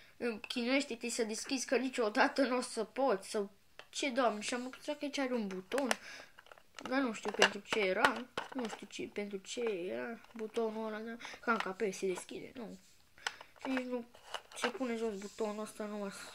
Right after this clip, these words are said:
stă așa, nu știu, habar n-am ce era. Când într-o zi mișcam așa bu-, papucul ăsta, când mi s-o deschis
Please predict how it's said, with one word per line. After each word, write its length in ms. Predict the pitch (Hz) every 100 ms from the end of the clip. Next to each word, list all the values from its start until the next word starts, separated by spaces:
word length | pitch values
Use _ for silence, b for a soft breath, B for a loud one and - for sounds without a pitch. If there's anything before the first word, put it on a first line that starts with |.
| -
stă 120 | - 220
așa, 320 | 202 - 220
nu 240 | 202 190
știu, 380 | 196 - - 466 466
habar 200 | 302 226
n-am 140 | 208 180
ce 180 | -
era. 220 | 196 208 240 B B B -
Când 320 | 427 359 320
într-o 280 | 277 262 254
zi 340 | 302 294 262 233 - -
mișcam 540 | 254 254 - 285 240
așa 240 | 233 - 254
bu-, 580 | 220 233 - 202 196 196 - 190 185 202 196 196 190 - -
papucul 380 | 220 202 269
ăsta, 280 | 262 - 233
când 320 | - 269 240 240
mi 60 |
s-o 320 | 233 247 233 233 - - - - - - - - - - - 214
deschis 1000 | 240 226 208 202 - - - - 262